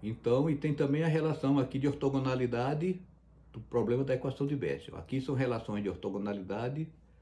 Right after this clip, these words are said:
da equação de onda, né? Equação de onda não, da equação do oscilador harmônico.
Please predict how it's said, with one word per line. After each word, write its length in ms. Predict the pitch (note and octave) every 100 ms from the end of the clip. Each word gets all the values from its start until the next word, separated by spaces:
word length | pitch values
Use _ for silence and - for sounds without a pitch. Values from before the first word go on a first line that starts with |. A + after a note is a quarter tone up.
| -
da 120 | G2
equação 440 | G#2 G#2+ F2+ G#2 G#2+
de 100 | G2+
onda, 300 | D#2+ D2+ -
né? 200 | F#2+ G#2 - - - -
Equação 340 | - F2 A2
de 100 | G#2+
onda 220 | A2+ A#2 F#2+
não, 160 | E2
da 120 | E2
equação 320 | G#2+ A2 G#2 A2+
do 80 |
oscilador 400 | A2+ A2+ A2 G2+
harmônico. 460 | G#2 F#3+ C#2 - -